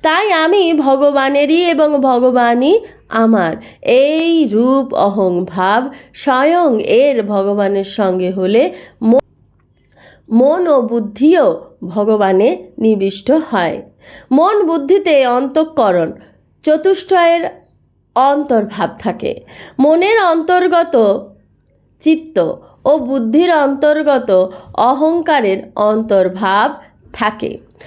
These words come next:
মন বুদ্ধি ভগবানে নিবিষ্ট হলে অহংকারের আধার স্বয়ং ভগবানে নিবিষ্ট হয় এবং পরিণামে "আমি ভগবানেরই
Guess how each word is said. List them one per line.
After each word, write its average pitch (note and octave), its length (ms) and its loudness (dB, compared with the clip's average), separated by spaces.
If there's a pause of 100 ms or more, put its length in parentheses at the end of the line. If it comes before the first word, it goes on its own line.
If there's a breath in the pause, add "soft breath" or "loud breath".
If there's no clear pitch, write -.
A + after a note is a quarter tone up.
(240 loud breath)
মন F4+ 540 2
বুদ্ধি D#4+ 420 2
ভগবানে D4 560 2
নিবিষ্ট B3+ 480 -2
হলে A3 680 0 (300 loud breath)
অহংকারের E4 800 0 (260)
আধার A#3+ 720 0 (320 loud breath)
স্বয়ং D4 640 0 (120)
ভগবানে A#3+ 1000 0
নিবিষ্ট D#4 420 0
হয় G#3 320 -4 (380 loud breath)
এবং G3 320 0
পরিণামে G#3+ 640 2 (280 loud breath)
"আমি G#3 380 0
ভগবানেরই G3+ 1000 0